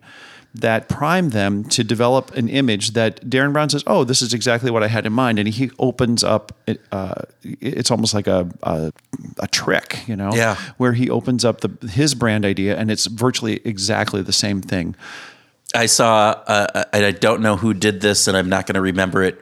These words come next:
Speaker 2: right, but I'll try to find it. And again, we can put it in the show notes. Very similar, where they had kids coming in, and they had, they picked up the kids in a car, and they had these messages going on, like, in the, the back of the taxi cab kind of thing. And they passed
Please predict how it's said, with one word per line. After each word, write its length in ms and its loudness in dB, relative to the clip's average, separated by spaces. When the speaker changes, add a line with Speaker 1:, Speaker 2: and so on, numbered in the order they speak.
Speaker 2:
right, 520 0
but 220 0
I'll 120 0
try 200 0
to 80 0
find 320 0
it. 80 2
And 80 -4
again, 220 0
we 80 -2
can 120 -6
put 140 0
it 40 2
in 80 -2
the 40 -4
show 180 0
notes. 280 0
Very 340 2
similar, 420 4
where 140 4
they 160 2
had 320 -2
kids 480 0
coming 340 0
in, 520 2
and 220 2
they 180 4
had, 220 2
they 140 0
picked 280 -2
up 140 2
the 80 -2
kids 420 2
in 80 4
a 60 0
car, 540 4
and 100 2
they 80 2
had 340 0
these 260 -2
messages 480 0
going 300 2
on, 540 0
like, 200 0
in 140 0
the, 320 2
the 140 0
back 340 0
of 120 2
the 420 -2
taxi 340 0
cab 300 0
kind 160 -2
of 80 -4
thing. 240 2
And 80 -6
they 120 0
passed 380 0